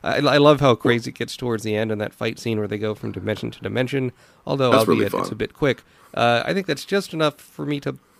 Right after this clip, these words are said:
Speaker 1: barely give this a sequel yes.
Speaker 2: Well, you, I'm gonna give this a sequel yes, and that is in large part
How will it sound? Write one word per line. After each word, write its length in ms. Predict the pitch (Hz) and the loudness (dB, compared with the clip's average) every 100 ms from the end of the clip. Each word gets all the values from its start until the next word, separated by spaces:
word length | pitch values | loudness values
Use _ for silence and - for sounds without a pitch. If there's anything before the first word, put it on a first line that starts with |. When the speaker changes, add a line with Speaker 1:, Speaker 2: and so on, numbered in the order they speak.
| - | -4
Speaker 1:
barely 440 | 139 143 139 127 | 0 2 2 0
give 160 | 110 104 | -2 -4
this 180 | 101 - | -4 -6
a 60 | |
sequel 340 | - 113 - - | -6 -8 -6 -8
yes. 280 | - - - - - _ _ | -8 -10 -14 -20 -20 _ _
Speaker 2:
Well, 440 | 135 139 143 147 - | 8 8 8 4 2
you, 360 | 123 135 135 - _ _ _ _ - - _ | 4 4 4 -10 _ _ _ _ -20 -20 _
I'm 240 | 117 147 165 | 6 6 6
gonna 180 | 175 | 6
give 160 | 165 151 | 6 4
this 140 | 147 | 4
a 60 | - | 2
sequel 340 | - 143 131 | 4 4 6
yes, 420 | 113 110 104 - - | 6 8 6 4 2
and 140 | 117 | 6
that 140 | 123 143 | 6 6
is 120 | 135 | 6
in 60 | 117 | 6
large 440 | 107 117 139 - | 8 8 6 2
part 420 | - 185 110 98 | 4 6 6 4